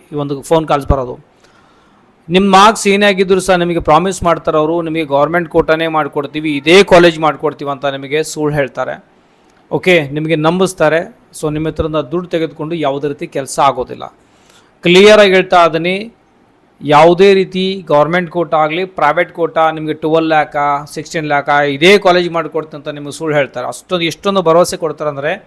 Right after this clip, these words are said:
ಅವ್ರ ಮಾತು ಕೇಳಿದ್ರೆ, ಅಂದ್ರೆ ಯಾರು ಈ ಫೀಲ್ಡಲ್ಲಿ ಹೊಸದಾಗಿರ್ತೀರೋ ಅದನ್ನ ನಂಬಿಬಿಡ್ತೀರಾ. ನೋಡ್ರಿ, ಹತ್ತು ಜನರಲ್ಲಿ ಒಂಬತ್ತು ಜನ ನಂಬೇ ನಂತರ ಆ ಲೆವೆಲ್ ಮಾತಾಡ್ತಾರೆ ಅವರು. So ದುಡ್ಡು ಕಳ್ಕೊತೀರಾ.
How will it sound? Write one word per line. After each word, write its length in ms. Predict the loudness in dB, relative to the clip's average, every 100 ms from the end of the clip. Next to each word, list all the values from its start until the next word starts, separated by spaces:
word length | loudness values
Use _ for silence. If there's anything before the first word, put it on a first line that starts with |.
| _ _ _ _ _ _ -4
ಅವ್ರ 200 | -2 -2
ಮಾತು 460 | 2 4 2 0
ಕೇಳಿದ್ರೆ, 440 | -2 0 -2 -2 -4
ಅಂದ್ರೆ 240 | -4 0
ಯಾರು 220 | 2 2
ಈ 80 | 0
ಫೀಲ್ಡಲ್ಲಿ 360 | -4 -4 -2 -2
ಹೊಸದಾಗಿರ್ತೀರೋ 580 | -2 -2 -2 -4 -4
ಅದನ್ನ 380 | -4 -2 -2 -2
ನಂಬಿಬಿಡ್ತೀರಾ. 640 | -2 0 -2 -2 -4 -14 -16 -18 _ _ _ _ _ 2
ನೋಡ್ರಿ, 300 | 6 6 6
ಹತ್ತು 300 | 4 4 2
ಜನರಲ್ಲಿ 320 | 0 4 2
ಒಂಬತ್ತು 240 | 2 0
ಜನ 160 | 0 -2
ನಂಬೇ 320 | -2 2 4
ನಂತರ 240 | 4 2 -2
ಆ 180 | 0 0
ಲೆವೆಲ್ 300 | -2 -6 -6
ಮಾತಾಡ್ತಾರೆ 520 | -6 -8 -14 -18 -20
ಅವರು. 200 | -20 -20 _ _ _ _ _ _ _ _ _
So 160 | -8 -4
ದುಡ್ಡು 220 | -4 -2
ಕಳ್ಕೊತೀರಾ. 800 | -2 -2 -2 -6 -4 -4 -4 -12